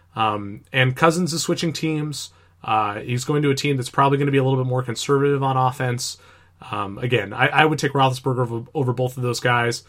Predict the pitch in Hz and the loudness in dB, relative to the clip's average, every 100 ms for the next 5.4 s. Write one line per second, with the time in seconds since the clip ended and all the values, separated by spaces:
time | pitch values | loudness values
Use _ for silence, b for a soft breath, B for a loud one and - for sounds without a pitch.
0 | b b b b _ _ 131 127 156 165 | b b b b _ _ 0 2 4 4
1 | 156 156 147 143 139 139 135 139 147 151 | 4 4 4 4 6 6 6 4 4 2
2 | 151 151 135 156 135 151 143 143 151 147 | 0 0 -2 -2 -2 2 2 4 2 -2
3 | 143 - 156 143 131 127 127 143 151 147 | -4 2 4 4 4 2 2 2 0 -2
4 | 143 - 113 107 - 131 175 175 165 127 | -6 -8 -6 -6 -4 -4 -4 -4 -2 2
5 | 143 143 143 131 | 4 4 2 -4